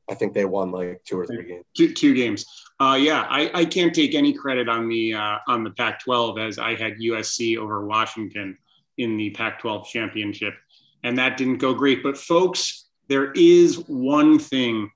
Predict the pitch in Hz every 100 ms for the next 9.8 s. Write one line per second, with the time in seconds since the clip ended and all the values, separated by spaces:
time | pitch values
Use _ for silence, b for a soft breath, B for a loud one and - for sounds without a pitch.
0 | _ _ _ _ - 117 117 120 127 127
1 | 123 - 127 120 117 123 120 - 131 117
2 | - B _ - 143 139 - _ _ _
3 | _ _ _ 143 139 - - _ _ -
4 | 113 - 113 113 143 143 139 117 104 104
5 | 113 135 156 151 175 165 170 175 175 -
6 | 180 190 - - - _ _ - 120 160
7 | 160 139 135 135 127 120 - _ 135 156
8 | 160 147 131 135 147 120 107 101 - 120
9 | 110 107 107 110 107 107 107 104